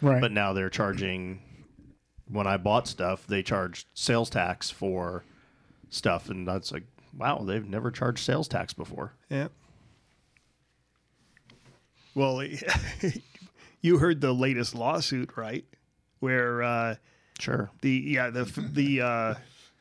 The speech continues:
Speaker 3: no, the state of California and the state of New York are suing the post office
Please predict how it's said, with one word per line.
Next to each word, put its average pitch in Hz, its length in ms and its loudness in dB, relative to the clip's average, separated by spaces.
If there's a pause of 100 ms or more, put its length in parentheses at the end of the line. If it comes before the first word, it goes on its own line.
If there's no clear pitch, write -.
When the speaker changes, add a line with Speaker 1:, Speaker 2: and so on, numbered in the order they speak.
Speaker 3:
no, 147 160 4
the 135 140 -2
state 170 280 4
of 170 60 0
California 151 580 2
and 135 100 0
the 123 60 -4
state 147 280 2
of 123 140 0
New 131 160 2
York 131 540 2 (380)
are 131 180 2
suing 147 480 4
the 131 140 2
post 170 380 4
office - 540 -4